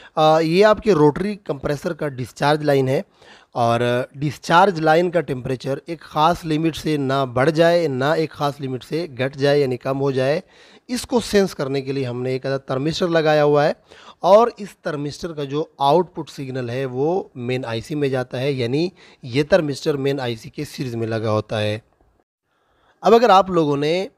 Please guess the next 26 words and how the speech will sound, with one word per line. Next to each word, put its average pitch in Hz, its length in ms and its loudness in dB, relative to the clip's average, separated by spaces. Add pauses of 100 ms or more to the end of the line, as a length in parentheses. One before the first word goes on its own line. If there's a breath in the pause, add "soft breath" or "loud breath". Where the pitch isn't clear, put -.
(140)
इलेक्ट्रिकल 170 580 -4
टेक्नोलॉजी 135 560 -6
में 127 320 -2
जो 147 180 -6
ओहम 165 340 2
लॉ 135 140 4
है, 160 140 4
उसके 147 260 -4
बारे 131 220 0
में 127 100 -4
पढ़ा 113 220 -6
हो, 131 340 -2 (420 soft breath)
ओहम 220 300 6
लॉ 170 180 4
में 208 340 0 (320)
ये 147 300 -4
बयान 156 320 2
किया 139 220 -2
गया 127 160 -2
है 175 220 0
कि 175 140 -10
अगर 156 280 -4
किसी 185 280 -8
बरकी 151 320 -4
सर्किट 131 360 -6
में 139 340 -2